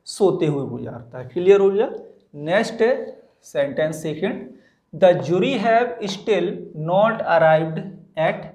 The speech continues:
verdict।" इस sentence में noun की mistake, और देखिए किस तरह का noun है और कहाँ पर कौन सी mistake इस sentence में हुई। तो सबसे पहले आपका subject देखो, Subject है आपका jury।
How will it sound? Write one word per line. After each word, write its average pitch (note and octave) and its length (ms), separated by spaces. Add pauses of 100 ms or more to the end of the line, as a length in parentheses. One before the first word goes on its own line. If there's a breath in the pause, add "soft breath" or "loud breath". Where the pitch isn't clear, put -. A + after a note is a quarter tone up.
(240)
verdict।" B2 500 (1080)
इस B3+ 160
sentence A3+ 420
में A3+ 80
noun E3+ 320
की G3+ 120
mistake, - 720 (240)
और C3+ 400
देखिए E3+ 280
किस E3+ 300
तरह D#3 320
का D#3 120
noun D3 380
है D#3 140
और D3 260
कहाँ C#3 180
पर D3 160
कौन C#3 320
सी D3+ 140
mistake C3+ 420
इस C#3 160
sentence C3 460
में A3 60
हुई। - 360 (520 loud breath)
तो G3+ 80
सबसे G#3+ 320
पहले A3+ 240
आपका A3 360
subject E3 520
देखो, E3 260
Subject F#3+ 580
है G3 60
आपका F#3+ 280
jury। E3+ 440